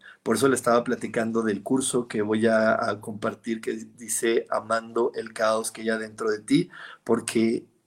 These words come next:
el caos va a llegar cuando tú no estés en el orden, en el orden de reconocerte como un hermoso ser humano, como el amado Hijo de Dios,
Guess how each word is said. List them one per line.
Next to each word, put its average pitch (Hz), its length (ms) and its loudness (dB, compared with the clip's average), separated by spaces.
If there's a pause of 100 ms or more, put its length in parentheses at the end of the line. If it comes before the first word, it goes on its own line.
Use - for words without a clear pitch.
(120)
el 113 180 0
caos 156 340 2
va 139 40 6
a 135 40 4
llegar 127 540 2 (320)
cuando 117 260 0
tú 123 100 -4
no 127 60 0
estés 123 260 -2
en 117 80 -2
el 104 180 0
orden, 107 340 0
en 104 160 -4
el 110 140 2
orden 123 500 4
de 110 120 -2
reconocerte 110 840 0
como 107 220 -4
un 110 100 0
hermoso 113 540 0
ser 117 200 -6
humano, 107 500 -4
como 107 180 -10
el 107 80 -10
amado 110 340 0
Hijo 117 220 -2
de 110 140 -6
Dios, 104 340 0